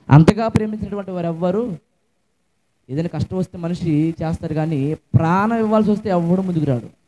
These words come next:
ఎవడు ముందుకు రాడు. అందుకంటే we are all singles, మనందరము ఒంటరి వారు, మనందరూ ఒంటరి వారు. అదే అంటున్నాడు ఇక్కడ, "దానిని విరిచి, ఇది మీ కొరకైనా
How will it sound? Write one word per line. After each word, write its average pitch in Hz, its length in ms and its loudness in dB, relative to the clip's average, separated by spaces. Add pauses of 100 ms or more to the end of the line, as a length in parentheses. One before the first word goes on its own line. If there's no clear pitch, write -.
(120)
ఎవడు 135 340 -2
ముందుకు 151 240 0
రాడు. 123 180 -2 (260)
అందుకంటే 151 380 -4
we 139 200 0
are 135 220 0
all 160 260 2
singles, 165 260 -10 (180)
మనందరము 160 600 0 (420)
ఒంటరి 127 280 0
వారు, 123 160 -2
మనందరూ 123 420 -2
ఒంటరి 131 240 -4
వారు. - 160 -20 (640)
అదే 190 120 2
అంటున్నాడు 180 220 2
ఇక్కడ, 135 320 0 (1700)
"దానిని 277 260 4
విరిచి, 294 240 6
ఇది 269 140 6
మీ 277 140 8
కొరకైనా 269 600 2